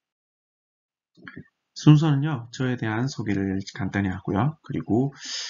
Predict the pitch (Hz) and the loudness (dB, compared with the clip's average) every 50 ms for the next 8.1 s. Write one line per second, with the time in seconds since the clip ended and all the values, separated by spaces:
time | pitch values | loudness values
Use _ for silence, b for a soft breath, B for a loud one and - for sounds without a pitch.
0 | B B B B - - 101 98 95 98 - - 151 147 139 - 85 87 87 90 | B B B B -14 -10 -10 -10 -10 -10 -8 -4 -2 -2 -2 -2 -4 -6 -8 -6
1 | - 104 95 92 95 120 143 156 151 - - 123 120 127 123 - 98 101 101 - | -6 -6 -4 -4 -2 -4 -4 -6 -6 -4 -4 -2 -2 -2 -2 -2 -2 -2 0 -2
2 | - 82 78 - - 131 135 135 113 92 - - - 92 95 - - 80 - - | -2 -4 -4 -2 0 0 0 0 -2 -4 -6 -8 -8 -8 -6 -6 -6 -8 -6 -8
3 | - - - 135 - 131 123 - _ _ _ _ _ _ _ _ - _ - 98 | -10 -10 -10 -8 -8 -10 -12 -14 _ _ _ _ _ _ _ _ -20 _ -14 -12
4 | - - 92 107 131 151 156 151 B B B B - - 120 110 113 123 127 131 | -8 -4 -4 -2 -2 -4 -4 -8 B B B B -12 -6 -4 -2 -2 0 0 0
5 | 127 131 131 123 123 - - 104 - 107 101 95 - 90 87 90 98 117 123 - | 0 -2 -2 -4 -4 -4 -6 -2 0 0 0 0 0 -2 -2 -2 -2 -2 -4 -2
6 | - 110 104 107 104 104 101 95 90 87 - - 95 92 95 87 92 - _ _ | -2 -2 0 0 0 0 0 -2 -4 -4 -4 -4 -6 -4 -4 -6 -6 -6 _ _
7 | - - - - 95 120 110 107 104 - - - 92 95 95 92 92 98 120 143 | -20 -14 -8 -8 -2 -2 -2 -2 -2 -4 -4 -4 -2 0 0 0 0 0 0 -2
8 | - | -2